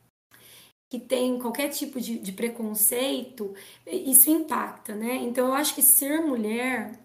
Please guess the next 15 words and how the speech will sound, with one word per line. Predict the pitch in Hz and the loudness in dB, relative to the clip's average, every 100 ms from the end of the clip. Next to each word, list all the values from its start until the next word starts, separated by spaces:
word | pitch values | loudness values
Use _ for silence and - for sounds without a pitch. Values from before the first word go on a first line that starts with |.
| _ _ _ _ _ _ _ - - _ - | _ _ _ _ _ _ _ -20 -20 _ -8
é, | 233 233 233 233 226 220 214 220 - - - - - - | -4 -2 -2 -2 -2 -2 -4 -10 -18 -14 -14 -14 -12 0
eu, | 285 - | 2 4
eu | 285 | 2
tive | - - 311 320 330 | 2 2 4 4 0
que, | - 311 302 | -2 -2 -2
que | - 285 269 262 247 - - | 0 -2 0 -2 -6 -16 -4
algumas, | 240 240 269 269 - | 2 4 6 6 4
algumas | - 240 262 269 | 4 2 2 0
dificuldades | 269 220 - 226 233 254 254 226 | -2 -6 -4 -2 0 0 -2 -4
diferentes | 262 - 294 262 240 247 262 - - - - - | -2 -2 0 0 -2 -4 4 6 6 2 -14 -10
do | 226 269 | -6 -4
que | - 269 | -4 2
se | 269 - 285 | 6 6 6
eu | 285 285 | 0 0
fosse | 285 277 269 269 - 302 302 311 320 | 0 2 4 8 8 8 4 0 -2